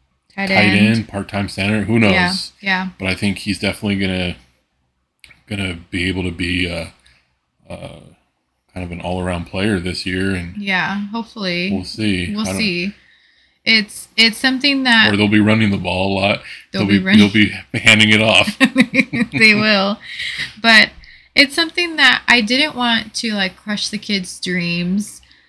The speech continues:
Speaker 1: um, because I, I won't lie. I mean, we, you know, th-, th-, in this podcast, we're gonna be honest. Um, I just didn't see it in him to be a quarterback because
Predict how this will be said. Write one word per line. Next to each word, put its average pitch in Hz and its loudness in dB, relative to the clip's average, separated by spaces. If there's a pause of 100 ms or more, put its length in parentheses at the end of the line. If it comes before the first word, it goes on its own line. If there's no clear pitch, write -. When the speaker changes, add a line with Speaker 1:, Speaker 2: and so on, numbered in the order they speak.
(180)
Speaker 1:
um, 190 -4 (480)
because 190 0 (920)
I, 185 2 (640)
I 208 4
won't 208 0
lie. 185 4
I 185 0
mean, 185 -6 (100)
we, 185 -6 (200)
you 190 -6
know, 180 -4 (520)
th-, 185 -14 (120)
th-, 180 -6
in 185 0
this 185 -2
podcast, 190 -4
we're 180 -2
gonna 180 0
be 233 -2
honest. 190 0 (500)
Um, 190 2 (440)
I 208 8
just 202 -2
didn't 196 0
see 196 -4
it 185 2
in 180 2
him 208 4
to 226 -2
be 240 0
a 247 0
quarterback 269 0 (280)
because 185 -2